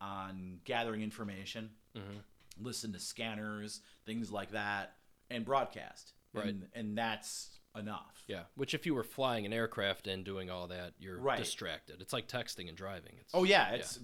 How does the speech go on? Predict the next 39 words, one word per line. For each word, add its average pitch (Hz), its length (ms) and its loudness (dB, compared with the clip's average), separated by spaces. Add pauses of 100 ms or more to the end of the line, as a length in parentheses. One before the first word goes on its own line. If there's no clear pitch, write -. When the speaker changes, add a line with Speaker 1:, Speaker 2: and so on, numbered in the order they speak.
(100)
Speaker 1:
it's - 180 -6
a 117 60 -4
real 107 560 -2 (100)
Speaker 2:
Only 113 200 0
worse. 98 280 -2
Speaker 1:
texting 123 400 4
a 110 40 -2
thousand, 110 400 2 (280)
texting 147 320 0
and 107 100 -2
driving 110 320 4
at 95 60 -6
a 92 40 -8
thousand 90 420 -4
feet. 98 360 -12
Yeah, 90 380 -2
Speaker 2:
<laughs> - 40 -18
Speaker 1:
so 101 360 -4
Speaker 2:
Right. 107 220 -4 (320)
Speaker 1:
yeah, 127 140 2
Speaker 2:
Which - 120 4
Speaker 1:
and 147 80 6
Speaker 2:
is 139 60 2
not 156 180 10
high 147 200 10
Speaker 1:
unfortunately, 139 40 8
Speaker 2:
enough 123 220 6
to 117 40 -2
be 120 80 2
Speaker 1:
there 120 120 6
Speaker 2:
doing 123 140 4
Speaker 1:
have 123 200 2
Speaker 2:
it. 110 40 -8
Speaker 1:
been 117 280 0
accidents 98 560 -2
because 110 380 -8
of 80 120 -10
that. 82 240 -10
Really 95 380 -12